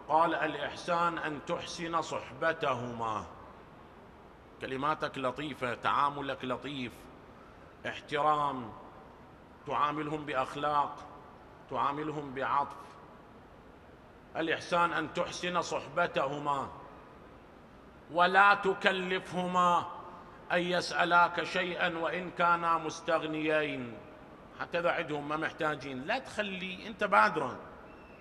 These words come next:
أنت أعطيه، حتى إذا ما محتاج.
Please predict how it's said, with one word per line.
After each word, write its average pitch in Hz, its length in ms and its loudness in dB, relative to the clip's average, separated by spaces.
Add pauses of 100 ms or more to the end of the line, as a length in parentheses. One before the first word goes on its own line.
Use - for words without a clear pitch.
أنت 180 180 -6
أعطيه، 151 420 0 (580)
حتى 196 200 -4
إذا 180 160 0
ما 175 120 -2
محتاج. 147 460 -4